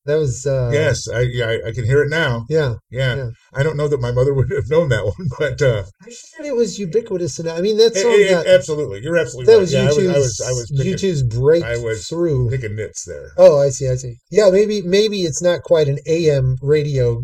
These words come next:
Speaker 2: No, but
Speaker 1: crossover hit.
Speaker 2: yeah, yeah.
Speaker 1: On the right station. I don't know. Maybe. Anyway, so that was, um, U two's big, real, I,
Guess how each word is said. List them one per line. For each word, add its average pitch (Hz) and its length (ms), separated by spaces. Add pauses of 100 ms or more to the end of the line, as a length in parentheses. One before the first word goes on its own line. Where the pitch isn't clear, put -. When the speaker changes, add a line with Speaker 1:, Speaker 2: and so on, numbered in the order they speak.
(120)
Speaker 2:
No, 139 280
but 123 140
Speaker 1:
crossover 123 80
hit. - 100
Speaker 2:
yeah, 110 280 (480)
yeah. 214 100
Speaker 1:
On 302 60
the 349 100
right 359 220
station. 349 500
I 202 100
don't 262 140
know. 269 280
Maybe. 180 460 (260)
Anyway, 190 360
so 165 220
that 170 380
was, 143 760 (100)
um, 127 440 (200)
U 175 160
two's 202 220
big, 156 220 (720)
real, 208 260
I, 185 120